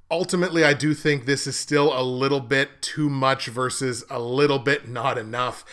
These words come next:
I think these two defenses are relatively comparable. If anything, Denver's statistically might even be a little bit better. But I mean,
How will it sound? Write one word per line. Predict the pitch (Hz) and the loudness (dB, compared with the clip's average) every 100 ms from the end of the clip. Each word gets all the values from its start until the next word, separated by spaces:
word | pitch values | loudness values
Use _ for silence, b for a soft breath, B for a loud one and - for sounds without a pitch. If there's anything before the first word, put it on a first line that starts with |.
| B - | B -2
I | |
think | 160 202 | 0 2
these | 202 196 | 0 -2
two | 196 | -4
defenses | 143 143 147 156 160 202 165 | -2 -4 -2 -4 -4 -2 -2
are | 139 | 0
relatively | 120 120 143 165 165 160 147 160 | -2 0 2 0 0 -2 0 -2
comparable. | 156 139 135 139 170 170 196 233 B B - | -4 -6 -6 -2 -2 0 0 -2 B B 0
If | 180 175 139 | 0 0 -6
anything, | 143 170 175 208 196 | -2 -2 0 -2 -2
Denver's | 139 139 165 190 170 - - | -2 -4 0 0 0 -6 -10
statistically | - - 151 - 185 208 190 | -12 -8 -8 -4 0 0 0
might | 127 156 170 | -2 -6 -6
even | 170 165 160 | -6 -4 -2
be | 160 | 0
a | 139 | -2
little | 117 131 135 | -2 -2 -2
bit | 143 120 107 | -4 -6 -6
better. | 123 160 190 B B | -2 -2 -4 B B
But | - 165 | -2 0
I | |
mean, | 160 | 0